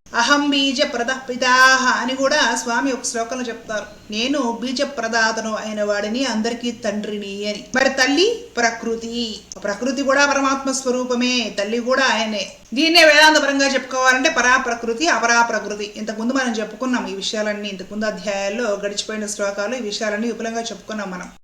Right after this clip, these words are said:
పరాప్రకృతి, అపరాప్రకృతి, ఆ రెండిటి సంయోగమే సృష్టి. అచేతనమైన జడమైన ప్రకృతిలో పరమాత్మ తన చేతనత్వము అనే ఒక బీజాన్ని ప్రవేశపెట్టి మన కంటికి కనబడే సృష్టి మొత్తము కూడా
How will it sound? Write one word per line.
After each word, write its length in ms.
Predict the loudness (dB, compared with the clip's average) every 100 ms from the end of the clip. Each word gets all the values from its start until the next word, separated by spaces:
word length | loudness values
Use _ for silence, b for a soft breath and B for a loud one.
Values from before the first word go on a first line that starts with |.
| -2
పరాప్రకృతి, 760 | 4 6 4 0 -4 -6 -4 -6
అపరాప్రకృతి, 1160 | -4 0 4 4 4 2 -4 -4 -6 -6 -8 -12 -6 -4
ఆ 20 |
రెండిటి 320 | -2 -4 -4
సంయోగమే 720 | -2 0 2 2 2 2 0
సృష్టి. 720 | 0 -4 -8 -4 -2 -2 -4 -4
అచేతనమైన 720 | 0 4 4 4 0 0 -4
జడమైన 460 | 0 0 2 0 -2
ప్రకృతిలో 840 | -2 -6 -6 -4 0 0 0 -2 -2
పరమాత్మ 580 | 0 4 4 2 -2 -6
తన 120 | -6 -4
చేతనత్వము 760 | -2 0 -2 -4 -4 -4 -4 -6
అనే 140 | -6
ఒక 160 | -6 -6
బీజాన్ని 460 | -6 -4 -2 -2 -4
ప్రవేశపెట్టి 920 | -4 -4 -4 -4 -6 -2 0 0 -4 2
మన 140 | 2
కంటికి 400 | 4 2 0 0
కనబడే 400 | 0 2 4 2
సృష్టి 320 | 0 -4 -2
మొత్తము 540 | -2 -4 -8 -2 0 2
కూడా 680 | 2 4 4 4 4 2